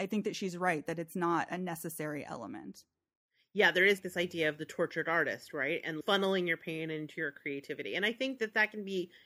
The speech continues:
Speaker 2: incredibly constructive, right?
Speaker 1: Yes,
Speaker 2: That
Speaker 1: and
Speaker 2: you
Speaker 1: healing.
Speaker 2: have
Speaker 1: Mm-hmm.
Speaker 2: somewhere to put that place and put it and, uh, a way to process it. But you're right, there is to some degree where anything can be justified if the output is creativity.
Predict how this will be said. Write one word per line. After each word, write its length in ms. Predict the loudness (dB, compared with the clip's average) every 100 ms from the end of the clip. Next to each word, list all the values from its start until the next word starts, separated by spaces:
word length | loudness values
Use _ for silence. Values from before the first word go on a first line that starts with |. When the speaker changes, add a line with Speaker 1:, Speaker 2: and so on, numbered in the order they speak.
| _ -2
Speaker 2:
incredibly 680 | 0 0 -2 6 6 6 2
constructive, 800 | 2 -8 -8 -4 -4 -2 -4 -4 0
right? 260 | 2 2
Speaker 1:
Yes, 380 | 0 -4 -10 -4
Speaker 2:
That 140 | 2 2
Speaker 1:
and 100 | 2
Speaker 2:
you 100 | -2
Speaker 1:
healing. 180 | -2 4
Speaker 2:
have 260 | 8 8
Speaker 1:
Mm-hmm. 80 | 6
Speaker 2:
somewhere 340 | 4 6 6 4
to 80 |
put 320 | 2 -2 -4 -2
that 220 | -4 -2
place 340 | -2 -4 -4
and 260 | -6 -6 -8 -12 -2
put 140 | 2
it 160 | 4 2
and, 360 | -2 -2 -4 -4
uh, 240 | -4 -4 -2
a 60 |
way 200 | 0 2
to 60 | 2
process 480 | 0 -2 -2 -4 -2
it. 160 | -4 -6 -14 -18 _
But 240 | 4 4 6
you're 140 | 4
right, 340 | 6 4 4 2
there 180 | 4 4
is 400 | 6 4 4 -12 -14 -4
to 80 | -2
some 320 | 0 0 0
degree 420 | 0 -2 -2 0 2
where 180 | 0 0 2
anything 400 | 6 6 4 2
can 160 | 2
be 120 | 2 2
justified 680 | 2 2 -2 0 2 4
if 120 | 2 -2
the 140 | -2
output 360 | -2 -2 -2 -2
is 120 | -2
creativity. 840 | -6 -6 -6 -6 -10 -10 -14 -16